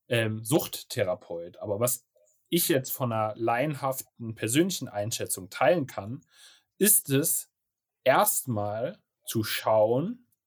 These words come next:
warum mache ich das? Und das auf der Gefühlsebene. Also warum muss ich denn jetzt jeden Abend Bier trinken? Und dann kommt oft schnell auch die Erkenntnis, hm, weil der Arbeitstag mich so stresst, dass ich nicht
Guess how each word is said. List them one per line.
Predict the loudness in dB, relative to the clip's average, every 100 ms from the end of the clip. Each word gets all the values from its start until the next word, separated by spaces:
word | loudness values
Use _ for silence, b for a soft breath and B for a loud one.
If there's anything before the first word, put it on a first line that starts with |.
| _ _ -2
warum | 2 4 4 4 4 0 -4 _ _ _ _
mache | 0 2 0
ich | -4 -4
das? | -4 -4
Und | 0 2
das | 2 4
auf | 4
der | 4
Gefühlsebene. | 2 2 2 2 0 -4 -8 -10 -12 -16 -20 b b b b
Also | 0 4
warum | 6 6 6 2
muss | 2 0
ich | 0
denn | -2 0
jetzt | -2 -2
jeden | -4 -4
Abend | -2 -2 -2 -2
Bier | -2 -2
trinken? | -6 -10 -12 -20 _ b b b
Und | -2 2
dann | 2 2
kommt | -2 -2 0
oft | 0 0
schnell | -2 0 2 4
auch | 2 0
die | -2
Erkenntnis, | -2 -2 -6 -4 -2 0
hm, | 0 0 -2 0
weil | 2
der | 2 2
Arbeitstag | 2 2 0 -2 -4
mich | -4 -6
so | -6
stresst, | -4 -2 -2 0
dass | -4
ich | -4 -4
nicht | 0 0 -2